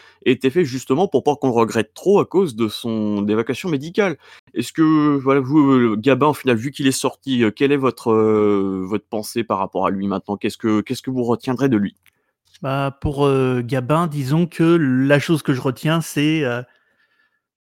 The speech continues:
Speaker 2: bah, en effet, que le montage, euh, n'a pas été flatteur pour lui. Après, comme tu le dis très bien, c'est que c'est, euh, bah, comme j'ai, comme j'ai un petit peu découvert l'étude du montage par Survivor et pas par Koh-Lanta,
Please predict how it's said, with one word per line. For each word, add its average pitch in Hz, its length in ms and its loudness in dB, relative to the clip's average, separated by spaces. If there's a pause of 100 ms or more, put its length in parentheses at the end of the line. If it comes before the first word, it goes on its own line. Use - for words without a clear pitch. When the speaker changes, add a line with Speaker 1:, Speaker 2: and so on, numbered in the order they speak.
(220)
Speaker 2:
bah, 135 300 2
en 143 120 4
effet, 143 320 2
que - 160 -6
le 139 280 2
montage, 131 580 -4
euh, 127 220 -4
n'a 123 180 -8
pas 135 120 -8
été 127 180 -10
flatteur 131 420 -12
pour 143 140 -12
lui. 165 140 -4
Après, 165 320 -6
comme 175 340 -2
tu - 140 -12
le 151 100 0
dis 143 120 -10
très - 160 -6
bien, 170 200 -6
c'est 143 180 -12
que 180 220 -6 (380)
c'est, 151 380 0
euh, 123 640 -4
bah, 131 200 -8
comme 175 240 -4
j'ai, 147 380 -2 (440)
comme 180 160 0
j'ai 165 140 -2
un 160 60 2
petit - 180 -10
peu 220 100 -4
découvert 185 440 -2
l'étude 151 300 -2
du 156 80 0
montage 147 380 -2
par 139 140 -4
Survivor 139 420 -2
et 131 60 -4
pas 135 140 -6
par - 140 -14
Koh-Lanta, 127 440 -6